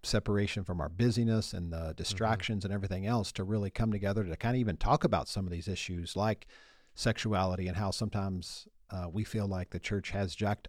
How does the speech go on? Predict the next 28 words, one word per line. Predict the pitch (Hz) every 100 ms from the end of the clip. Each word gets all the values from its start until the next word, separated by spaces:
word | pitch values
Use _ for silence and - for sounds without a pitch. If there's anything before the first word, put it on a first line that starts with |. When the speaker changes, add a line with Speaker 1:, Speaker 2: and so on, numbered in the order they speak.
| -
Speaker 1:
us | 127 -
up | 90 -
even. | 80 71 71 90 -
And | 101 92 92
Speaker 2:
Yeah. | 92 - -
Speaker 1:
I | -
feel | 107
like | 92 92
we | 95
were | 110 95
raised | 95 92 90
in | 87
pretty | - 123 110
healthy | - 110 110
environments, | 101 87 104 120 95 90 -
but | 98
there | 101
was | 95 92
still | - 120 120
this | 101 92 - - - - - - - -
negative | 98 113 107 104
connotation | - 107 92 - 113 - 95 92 85
that | 95 -
removes | 98 98 113 104
sex | - 95 87 - - -
from | - 104 110 110 92 90 -
this | 107 -
idea | 98 90 98 98